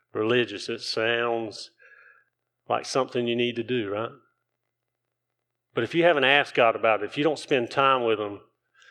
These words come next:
reading that Scripture every day, if you don't have the relationship with God, it's just gonna become bondage. I'm not telling you not to do it, but I, what I'm telling you is before you make resolutions, before you make promises, before you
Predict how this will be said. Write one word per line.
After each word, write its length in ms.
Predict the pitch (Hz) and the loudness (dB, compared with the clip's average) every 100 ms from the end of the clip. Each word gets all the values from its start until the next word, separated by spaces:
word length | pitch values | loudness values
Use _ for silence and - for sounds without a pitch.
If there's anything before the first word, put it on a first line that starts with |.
| _ _ _ _ - | _ _ _ _ -4
reading 360 | 127 165 156 | 2 2 4
that 200 | 151 135 | 2 2
Scripture 500 | - 170 185 - 139 | 2 2 2 2 2
every 160 | 123 117 | 2 2
day, 440 | 117 117 110 107 - _ _ - _ | 2 4 2 -2 -8 _ _ -20 _
if 200 | 117 - | -12 -8
you 160 | 147 165 | -2 2
don't 320 | 170 151 123 | 4 2 2
have 280 | 143 147 131 | 4 4 2
the 100 | 117 | 0
relationship 760 | 113 127 165 143 127 131 113 | 2 4 2 0 -6 -6 -6
with 160 | 110 101 | -6 0
God, 240 | 120 113 | 2 2
it's 100 | 101 | 0
just 180 | 131 - | -8 -6
gonna 200 | 127 110 | -6 -6
become 220 | - 104 | -6 -6
bondage. 400 | 92 123 117 - _ - _ _ _ _ _ _ _ _ _ _ _ _ _ _ _ _ _ - | -8 -10 -10 -12 _ -20 _ _ _ _ _ _ _ _ _ _ _ _ _ _ _ _ _ -4
I'm 100 | 131 | 0
not 160 | 156 - | 0 4
telling 300 | 165 156 131 | 4 4 2
you 80 | |
not 220 | 127 135 127 | 2 0 0
to 100 | 107 | -6
do 260 | 104 101 | -8 -8
it, 180 | 104 110 | -12 -4
but 120 | 117 | 2
I, 160 | 123 143 | 2 2
what 180 | 135 139 | 2 4
I'm 100 | 131 | 2
telling 360 | - 170 170 151 | 6 6 6 4
you 100 | 131 | 2
is 80 | 113 | 0
before 320 | 110 190 196 | 4 6 6
you 80 | 185 | 6
make 180 | 185 | 4
resolutions, 560 | 180 170 156 170 151 120 | 6 6 4 0 0 -4
before 260 | 110 165 170 | -2 2 4
you 40 | |
make 220 | 165 156 | 4 2
promises, 500 | - 160 143 123 117 | 2 4 2 -2 -8
before 400 | 110 113 170 175 | -6 -2 2 2
you 160 | 160 | 2